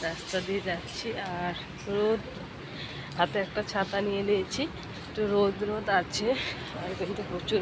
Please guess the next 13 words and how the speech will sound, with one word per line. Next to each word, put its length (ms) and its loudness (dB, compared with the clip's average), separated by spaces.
কিন্তু 220 2
গরম। 300 2
আর 220 12
তোমাদের 380 8
শুনতে 260 2
একটু 160 -4
অসুবিধা 440 0
হতে 260 0
পারে, 160 4
না 60 4
আমার 240 6
একটু 440 -4
ভয়েসটা 600 2